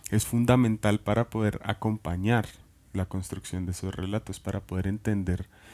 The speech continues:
qué se arma, cómo se arma y qué se produce cuando estamos conversando,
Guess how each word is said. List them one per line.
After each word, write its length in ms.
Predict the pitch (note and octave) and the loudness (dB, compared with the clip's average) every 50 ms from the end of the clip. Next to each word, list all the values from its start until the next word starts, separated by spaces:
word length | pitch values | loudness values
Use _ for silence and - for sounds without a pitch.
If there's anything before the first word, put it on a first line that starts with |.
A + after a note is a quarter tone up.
| - - - - _ _ | -20 -20 -20 -20 _ _
qué 180 | - - A2+ A2 | 2 6 6 6
se 220 | G#2 - A#2 A2+ | 6 6 4 6
arma, 400 | A#2 A#2 A#2 A2+ A2+ A2+ A2 A2+ | 6 6 6 4 2 0 -2 -4
cómo 340 | - - - G2+ G2+ G#2 G#2+ | -4 -4 -4 -4 -2 -2 -4
se 160 | G#2+ - A2 | -4 -2 -2
arma 460 | G2+ G2 F#2+ F#2+ F#2+ F#2+ F#2+ G2+ - - | 0 0 0 0 -2 -2 -2 -4 -4 -4
y 100 | - G#2 | -8 -10
qué 220 | - - G#2 G#2 | -4 -2 -2 -2
se 140 | G#2 - G#2 | 0 -2 -4
produce 560 | - - A#2 G#2+ G2+ G2 G2 G2+ - - G2 | -4 -4 -4 -4 -2 -4 -4 -4 -4 -6 -6
cuando 300 | F#2 - G2+ G2+ F#2+ F#2+ | -6 -6 -6 -6 -6 -8
estamos 420 | F#2 - - G2 F#2+ G2 G2 G2+ - | -10 -6 -6 -4 -4 -4 -6 -8 -8
conversando, 720 | - G2+ G2 F2+ - - F#2+ - C3 B2+ A#2 G2 F#2+ - | -8 -8 -6 -4 -4 -6 -2 0 0 0 0 -2 -6 -10